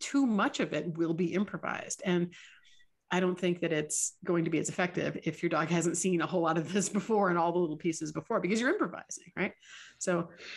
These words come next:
that's sort of why I decided there's gotta be a piece of this that I just wanna call active, where I teach people exactly how to get through a variety of such situations to be both more effective than what I had before and to be fair to the dog, so they get a chance to really not only see it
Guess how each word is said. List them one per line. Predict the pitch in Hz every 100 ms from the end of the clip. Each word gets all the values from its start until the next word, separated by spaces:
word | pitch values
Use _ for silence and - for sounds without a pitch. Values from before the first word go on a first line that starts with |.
| - - - - -
that's | 208 208
sort | - 285
of | 330
why | 220 180
I |
decided | 175 - 170 165
there's | 180 180
gotta | 226 359
be | 233 180
a |
piece | 175 196 185 185
of |
this | 160 165
that | 160
I |
just | 160 208
wanna | 254 214
call | 196 175 -
active, | 160 - 156 160
where | 160
I | 160
teach | - 190
people | - 180 170
exactly | 165 156 - 165 170 190
how | 180 165
to | 156
get | 139 143 165 -
through | - 160
a | 160
variety | 147 147 151 151 156 160
of | -
such | 175 -
situations | 160 151 151 151 151 - - 180 - _ 190
to | 214
be | 185
both | 180 202 185
more | 180 170
effective | 156 247 - 160 156
than | 165
what | 165
I | 151
had | 160 156
before | 160 - 226 170 - - -
and | 196 208 202 196
to | 196
be | 185
fair | 190 170
to |
the | 160
dog, | 160 254 - -
so | 165
they | 160
get | 160
a |
chance | - 165 175 -
to | 151
really | 151 151
not | 160 160 165
only | 175 165 151
see | 156 160 151
it | -